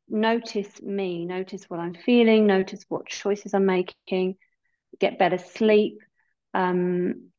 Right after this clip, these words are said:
so I'm, I'm, I was very clear. I had a lot of clarity at that time, um, around what I was doing. And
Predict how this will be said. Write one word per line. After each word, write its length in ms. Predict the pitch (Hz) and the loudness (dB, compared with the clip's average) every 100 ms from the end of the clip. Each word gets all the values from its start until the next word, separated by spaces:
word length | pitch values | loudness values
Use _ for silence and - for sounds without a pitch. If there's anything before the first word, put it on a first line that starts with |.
| _ | _
so 160 | - 226 | 2 4
I'm, 180 | 233 220 | 4 0
I'm, 360 | 220 - - _ - | -4 -8 -16 _ -2
I 80 | 220 | -2
was 120 | 214 | 0
very 200 | 226 226 - - | -2 -2 -6 -12
clear. 180 | - 277 - 254 185 170 | -10 -10 -10 -6 -4 -4
I 40 | |
had 120 | 185 | -6
a 40 | 202 | -4
lot 140 | 214 | -4
of 100 | 220 | -6
clarity 760 | - 214 214 214 208 - 175 170 - | -12 -6 -4 -4 -6 -12 -14 -10 -10
at 140 | - | -6
that 220 | - - | -6 -6
time, 480 | - 202 170 - - _ _ _ _ _ _ 190 | -12 -10 -8 -10 -12 _ _ _ _ _ _ -6
um, 280 | 185 185 - | -4 -4 -2
around 440 | 196 196 185 180 | 2 4 4 2
what 140 | 196 185 | 0 2
I 100 | 185 | 0
was 160 | 180 | -2
doing. 500 | 208 190 170 165 - - - | 0 2 0 -4 -10 -14 -10
And 520 | 175 175 175 185 | -10 -8 -10 -10